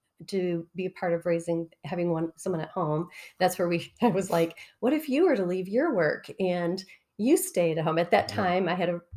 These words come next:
Speaker 1: very strong salary, and, and he just looked at me and he was like, First of all, I, I would be miserable. Um, and he said, "But even more than that," he's like, "I really think you would come to resent me.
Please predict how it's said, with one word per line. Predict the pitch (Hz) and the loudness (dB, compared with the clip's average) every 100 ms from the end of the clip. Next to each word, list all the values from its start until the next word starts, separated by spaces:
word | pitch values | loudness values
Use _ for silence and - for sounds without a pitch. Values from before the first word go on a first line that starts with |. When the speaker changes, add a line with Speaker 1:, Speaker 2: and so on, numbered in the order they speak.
| - - | -18 -14
Speaker 1:
very | 175 190 180 | -2 0 0
strong | - 175 165 | 0 0 0
salary, | - 220 226 214 214 214 196 | 0 2 2 2 4 4 4
and, | 165 165 - - _ - | 2 -2 -10 -20 _ 0
and | 208 | 4
he | 208 | 4
just | 185 190 - | 2 -2 -6
looked | - | -8
at | - | -6
me | - | -4
and | - | -4
he | - | -6
was | - - | -8 -6
like, | - - - - _ | -4 -4 -8 -16 _
First | - 170 - | -14 -10 -6
of | |
all, | 156 151 151 - _ - | -4 -2 -4 -10 _ 0
I, | - - - _ - | 0 -2 -18 _ -4
I | 175 170 | 0 2
would | 165 | 0
be | 160 160 160 _ _ _ - | -2 -4 -6 _ _ _ -4
miserable. | 160 156 151 147 156 262 - - | -2 0 -2 0 0 -2 -6 -2
Um, | 170 165 160 - | 0 0 -2 0
and | 175 165 165 | 0 0 0
he | 175 | -2
said, | 170 170 160 | 0 0 0
"But | 170 | -2
even | 190 170 180 | 0 0 0
more | 175 170 | 2 2
than | 165 160 | 0 0
that," | 156 151 | -2 -4
he's | 165 170 | -6 -4
like, | 160 160 | -6 -4
"I | 170 | -4
really | 165 165 | -2 -2
think | 170 175 165 | -2 -6 -6
you | 175 180 175 | -6 -2 -2
would | 170 | -4
come | - 165 | -4 -6
to | 165 | -6
resent | 156 165 185 | -6 -4 -4
me. | 262 302 | -2 -4